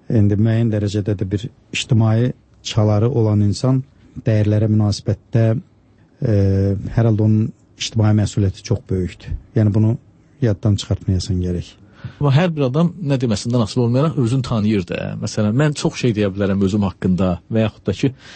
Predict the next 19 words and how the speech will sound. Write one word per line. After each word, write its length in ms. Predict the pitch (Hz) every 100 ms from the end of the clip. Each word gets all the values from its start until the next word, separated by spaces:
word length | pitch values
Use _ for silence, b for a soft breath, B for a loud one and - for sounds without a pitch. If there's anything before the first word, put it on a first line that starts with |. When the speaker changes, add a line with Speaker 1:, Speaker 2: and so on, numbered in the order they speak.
| B B B
Speaker 2:
siz 240 | - 143 127
mənim 260 | 104 95
haqqımda 280 | 95 - 98
çox 200 | - 104
şey 200 | - 92
deyə 160 | 92 87
bilərsiniz. 340 | 95 90 160
Misal 200 | 135 143
üçün 180 | 127 151
deyim 140 | 101 123
də, 100 | 156
bir 80 | 143
adam 300 | 131 147 139
biri 160 | 117
haqqında. 460 | 104 90 90 87 90 B B B B B -
Amma 140 | 175
o 60 | 190
adamın 280 | 185 208 208
özü 260 | 180 202